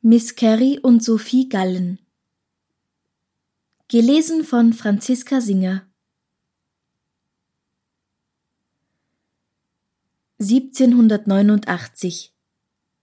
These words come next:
Herr Gallen, ein deutscher Gelehrter, hatte die einzige Schwester eines jungen Kaufmanns zu seiner Frau.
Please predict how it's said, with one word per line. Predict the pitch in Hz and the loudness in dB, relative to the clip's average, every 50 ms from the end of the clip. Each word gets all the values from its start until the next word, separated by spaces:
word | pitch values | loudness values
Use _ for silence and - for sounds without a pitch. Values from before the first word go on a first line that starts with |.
| _ _ _ _ _ _ _ _ _ _ _ _ _ _ _ _ _ _ _ _ _ _ _ _ _ _ _ _ _ _ _ _ _ | _ _ _ _ _ _ _ _ _ _ _ _ _ _ _ _ _ _ _ _ _ _ _ _ _ _ _ _ _ _ _ _ _
Herr | _ - 247 240 233 | _ -2 -2 -2 0
Gallen, | - 254 262 254 226 202 196 202 - - | 2 2 4 4 4 4 2 0 0 0
ein | 226 220 220 214 | 2 2 4 4
deutscher | 240 233 262 254 - - 226 | 4 2 2 2 0 -2 -2
Gelehrter, | 220 - 208 190 214 220 233 233 226 - 247 233 226 226 226 | 0 0 0 2 4 4 2 2 2 0 0 0 0 0 -2
hatte | 247 247 254 269 | -4 -2 -2 -2
die | 226 254 240 - | -2 -2 -2 -2
einzige | 208 220 240 254 254 254 262 240 240 254 | 2 2 4 4 2 2 -2 -2 0 0
Schwester | 240 - - 208 202 196 - - 220 196 | -2 -2 -2 -4 -4 -4 -4 -4 -4 -2
eines | - 208 214 214 208 208 - - | 0 2 2 2 2 0 -2 0
jungen | 233 240 240 247 247 240 240 | 4 4 6 6 6 4 2
Kaufmanns | - - 196 202 196 - - 196 185 185 185 180 - - - | 0 -2 -2 -2 -2 -2 -4 -4 -2 -2 -2 -4 -6 -8 -6
zu | - 226 202 | -4 -4 -2
seiner | - 196 190 196 208 214 214 | -2 0 0 0 0 -2 -4
Frau. | - - - 185 190 190 185 190 | -6 -6 -4 -4 -4 -4 -6 -8